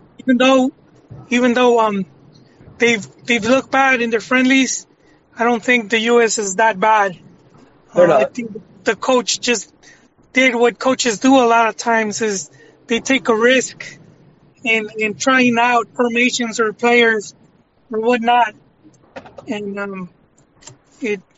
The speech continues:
Speaker 1: it, you know, uh, we've seen it with Mexico, where a coach is not looking good and, and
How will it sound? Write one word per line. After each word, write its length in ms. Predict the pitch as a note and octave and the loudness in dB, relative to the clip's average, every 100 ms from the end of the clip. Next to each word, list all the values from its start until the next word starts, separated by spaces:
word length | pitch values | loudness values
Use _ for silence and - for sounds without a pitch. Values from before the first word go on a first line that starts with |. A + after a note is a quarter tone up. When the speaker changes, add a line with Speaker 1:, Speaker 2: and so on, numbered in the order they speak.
| - | -12
Speaker 1:
it, 200 | E4+ G#3 - _ _ _ _ - - - _ _ - | -8 -8 -10 _ _ _ _ -18 -16 -18 _ _ -2
you 140 | B3+ | 0
know, 280 | A#3+ A3 G#3+ _ _ _ - | 2 0 -2 _ _ _ -6
uh, 340 | A#3+ A#3 A#3+ A#3 | 0 2 2 2
we've 200 | C4 B3+ | 2 2
seen 220 | D4 C4 | 2 2
it 120 | B3 | 2
with 140 | A3 | 2
Mexico, 560 | G#3+ B3+ - - A3 F#3+ _ _ _ _ _ _ _ _ _ | 0 -2 -4 -2 -2 -2 _ _ _ _ _ _ _ _ _
where 180 | A3 G#3+ | -6 -6
a 40 | |
coach 480 | G3 - B3 A#3 - | -6 -2 -2 -2 -6
is 360 | A#3+ A3+ F#3+ - - _ _ - _ _ _ _ - - - - | -4 -4 -6 -14 -20 _ _ -18 _ _ _ _ -20 -20 -10 -2
not 220 | C4 B3 | -2 0
looking 380 | A3+ C#4 C#4+ A3 | 0 0 2 2
good 260 | A#3 A3 | 2 2
and, 160 | G#3+ G#3+ | -2 -4
and 400 | B3+ A3 G3+ F#3 | -4 -4 -4 -10